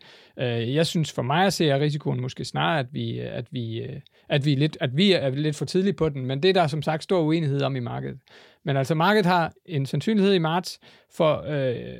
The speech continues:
en vis sandsynlighed for, at de gør noget, og ellers derefter er der en,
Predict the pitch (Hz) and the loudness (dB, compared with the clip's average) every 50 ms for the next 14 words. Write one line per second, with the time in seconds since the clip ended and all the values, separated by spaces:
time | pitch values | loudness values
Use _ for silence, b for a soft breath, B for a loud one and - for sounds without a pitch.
0 | - - - - 160 156 190 233 - - 202 170 - 202 185 170 175 160 - 185 | -16 -14 -4 0 2 4 4 4 4 2 0 0 2 2 4 4 2 2 2 0
1 | 175 165 151 - 165 175 170 151 151 - - 156 151 190 202 190 160 - - - | -2 0 0 2 2 2 2 0 -2 0 -2 -2 2 4 4 4 4 2 0 0
2 | 214 208 180 165 170 165 - 143 123 110 b b b b b b b 175 165 160 | 2 4 4 4 2 0 0 -4 -4 -4 b b b b b b b 0 2 2
3 | 156 151 139 143 135 131 131 117 | 2 2 0 -2 -4 -6 -6 -10